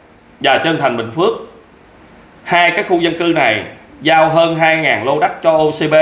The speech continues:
thay thế nghĩa vụ cho Đại Nam, trả nợ cho Đại Nam đó. Cái thiệt hại này là do bà gây ra. Tại vì chính cái phát ngôn của bà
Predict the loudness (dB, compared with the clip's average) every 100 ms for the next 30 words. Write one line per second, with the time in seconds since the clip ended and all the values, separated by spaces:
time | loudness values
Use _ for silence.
0 | 2 0 -12 -20 -20 -20 _ _ 0 2
1 | 2 0 -2 -2 -6 -6 -4 -2 -2 0
2 | -2 -2 0 2 2 0 0 0 2 0
3 | 0 -4 -6 -20 -20 -12 -4 -2 -2 0
4 | 0 2 2 2 2 4 4 4 2 0
5 | -2 0 0 -2 -10 -20 -20 _ _ -2
6 | 0 2 0 -2 -2 -2 -2 -2 -2 0
7 | 0 0 0 2 2